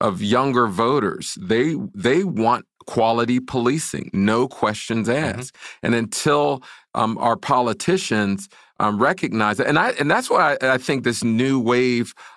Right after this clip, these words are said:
Speaker 1: of elected officials, what they bring, they're actually, um, listening to low-income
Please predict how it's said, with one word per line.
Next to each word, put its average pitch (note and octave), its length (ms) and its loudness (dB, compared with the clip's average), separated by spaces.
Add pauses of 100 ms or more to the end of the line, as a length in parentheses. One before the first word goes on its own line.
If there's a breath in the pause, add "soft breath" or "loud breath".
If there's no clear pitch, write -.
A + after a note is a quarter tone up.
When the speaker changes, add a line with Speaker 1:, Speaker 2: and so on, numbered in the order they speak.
(120)
Speaker 1:
of G#2+ 400 0
elected A2+ 400 0
officials, F#2+ 640 0
what A2 140 0
they A2+ 120 2
bring, G2+ 460 -2
they're B2 220 0 (100)
actually, A#2+ 540 0 (500 loud breath)
um, G#2 400 0 (220)
listening A2+ 520 0
to G2 500 0 (400 loud breath)
low-income A2+ 1300 0